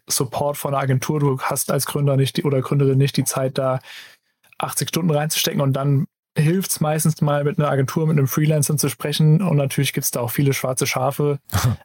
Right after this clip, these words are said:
Speaker 1: Ähm, und da probieren wir natürlich so ein bisschen vorzufiltern
Speaker 2: Mhm.
Speaker 1: und da eben Startups ein bisschen davor zu schützen, da Geld zu verbrennen.
Speaker 2: Mhm. Jetzt hast du gerade Markus und Johannes angesprochen. Das sind Markus Rose, glaub ich, ne? Oder, ähm
Speaker 1: Äh, ja, genau, Markus Diekmann.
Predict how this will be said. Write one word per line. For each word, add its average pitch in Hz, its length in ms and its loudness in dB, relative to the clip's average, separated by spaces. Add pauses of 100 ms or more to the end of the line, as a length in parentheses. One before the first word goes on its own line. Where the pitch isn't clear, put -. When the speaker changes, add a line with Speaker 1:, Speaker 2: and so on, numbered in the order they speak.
Speaker 1:
Ähm, 131 200 2
und 127 100 2
da 135 80 -2
probieren 156 320 0
wir 170 80 2
natürlich 151 300 -2
so 156 40 0
ein 143 60 2
bisschen 135 220 2
vorzufiltern 117 720 0 (200)
Speaker 2:
Mhm. 113 180 4
Speaker 1:
und 123 160 2
da 127 200 2
eben 135 340 2 (260)
Startups 151 580 -2
ein 247 40 2
bisschen 165 180 2
davor 143 240 0
zu 135 100 -4
schützen, 147 520 2 (340)
da 123 180 0
Geld 120 260 -2
zu - 120 -6
verbrennen. 113 540 0 (200)
Speaker 2:
Mhm. 107 360 2 (320)
Jetzt - 160 -4
hast 123 160 -2
du 131 60 -2
gerade 117 220 0
Markus 113 460 0
und 139 80 0
Johannes 123 400 0
angesprochen. 151 760 2
Das 113 140 0
sind 123 120 2
Markus 120 300 0
Rose, 143 280 0
glaub 170 180 0
ich, 175 100 -4
ne? 156 180 2
Oder, 143 360 0
ähm 123 160 0
Speaker 1:
Äh, 139 200 0
ja, 143 60 0
genau, 147 200 0
Markus 151 260 -2
Diekmann. 123 460 2